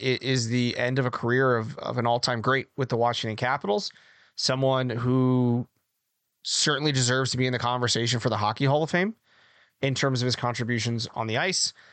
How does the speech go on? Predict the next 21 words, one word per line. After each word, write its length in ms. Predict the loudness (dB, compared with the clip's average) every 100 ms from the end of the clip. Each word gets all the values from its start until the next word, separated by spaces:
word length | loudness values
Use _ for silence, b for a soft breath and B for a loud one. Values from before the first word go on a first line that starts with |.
| B B _
And, 320 | -2 0 0
um, 640 | 0 2 0 0 0 -4 -8 _ _ _ _ _ _
it's 180 | -4 -4
a 40 | -2
tough 240 | -4 -2
one. 220 | -2 -4 -8 _ _ -8
I 60 |
know 120 | -2 2
we 100 | 2
were 80 |
talking 320 | 2 0 0 -2
with 120 | 0
Ryan 600 | 0 2 2 0 -2 -4 -2
on 320 | 0 2 0
Twitter, 460 | 0 2 2 0 -2 b b b -4
Ryan 220 | -2 0
Drury 340 | 2 2 2 -2
on 140 | -2 0
Twitter 240 | 0 2
earlier, 380 | 2 2 2 0 B B B B
and 760 | -4 -2 0 2 2 2 2 0